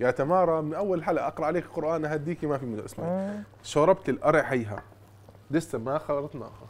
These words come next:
Speaker 1: هيها.
Speaker 2: آه، هاي
Speaker 1: تاجئنيش
Speaker 2: الشو-،
Speaker 1: وتلخبطنيش مشان
Speaker 2: والله ما بدلت الطناجر، كانت هديك هناك.
Speaker 1: آه، إحنا يعني شايفين مش فاهمين.
Speaker 2: <laughs> طبعًا أنا حافظة.
Speaker 1: <laughs> أنا جبتها لهون عشان أقوي عليها النار بس.
Speaker 2: يلا.
Speaker 1: ال-، المخلوطة هيها خلطها صارت زي الشوربة. شو بدنا نعمل هلأ تمارا؟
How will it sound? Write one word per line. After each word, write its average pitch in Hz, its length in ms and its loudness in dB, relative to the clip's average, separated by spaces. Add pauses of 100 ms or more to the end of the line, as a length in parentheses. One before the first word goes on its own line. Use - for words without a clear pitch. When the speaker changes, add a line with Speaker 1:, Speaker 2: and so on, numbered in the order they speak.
Speaker 1:
هيها. 113 140 -8 (600)
Speaker 2:
آه، - 20 4
هاي 139 60 4
Speaker 1:
تاجئنيش 349 640 4
Speaker 2:
الشو-، 139 160 -2
Speaker 1:
وتلخبطنيش 170 580 6
مشان 156 280 0
Speaker 2:
والله 311 280 8
ما 277 120 10
بدلت 220 360 6
الطناجر، 196 500 0
كانت 233 280 2
هديك 220 260 -2
هناك. 196 420 -2
Speaker 1:
آه، 156 140 2
إحنا 147 220 2
يعني 127 200 4
شايفين 147 360 4
مش 147 220 -2
فاهمين. 131 720 2
Speaker 2:
<laughs> - 20 -2
طبعًا - 280 12
أنا - 360 12
حافظة. - 680 12 (400)
Speaker 1:
<laughs> - 480 -2
أنا 156 140 8
جبتها 151 240 6
لهون 147 140 10
عشان 135 240 2
أقوي 131 240 2
عليها 123 220 2
النار 117 260 2
بس. 101 200 -8 (320)
Speaker 2:
يلا. 180 360 6
Speaker 1:
ال-، 131 220 6
المخلوطة 135 640 4
هيها 120 360 2 (440)
خلطها 160 380 6
صارت 156 260 2
زي 131 140 4
الشوربة. 120 380 0
شو 214 120 -2
بدنا 185 160 4
نعمل 131 260 2
هلأ 110 180 -4
تمارا؟ 104 340 -12